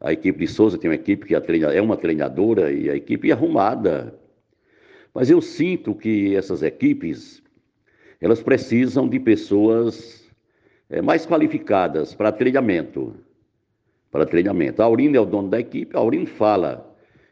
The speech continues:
Ele fala, ele, mas ele tem uma pessoa no banco para treinar a equipe, isso é muito importante. E a gente vê que algumas pessoas que tomam a frente, que estão à frente das equipes, elas também têm dificuldades.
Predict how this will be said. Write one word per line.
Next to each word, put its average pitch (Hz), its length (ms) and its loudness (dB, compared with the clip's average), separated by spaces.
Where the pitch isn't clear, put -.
Ele 85 240 -4
fala, 110 500 2
ele, 76 360 0
mas 110 280 -2
ele 147 160 -2
tem 120 220 0
uma 110 140 0
pessoa 87 320 -2
no 80 80 -4
banco 92 300 -2
para 73 100 -2
treinar 76 280 -2
a - 40 2
equipe, 98 320 -8
isso - 140 -4
é - 40 -2
muito - 200 -2
importante. - 680 -2
E 110 80 0
a 127 40 2
gente 160 240 2
vê 143 240 4
que 135 120 -2
algumas 123 340 -2
pessoas 120 680 0
que 92 140 -8
tomam 92 260 -2
a - 40 -6
frente, 117 340 -4
que - 80 -10
estão - 160 -4
à 82 60 -2
frente 127 280 -2
das 80 180 0
equipes, 76 680 -4
elas 127 200 0
também 160 240 4
têm 139 160 0
dificuldades. 78 840 -6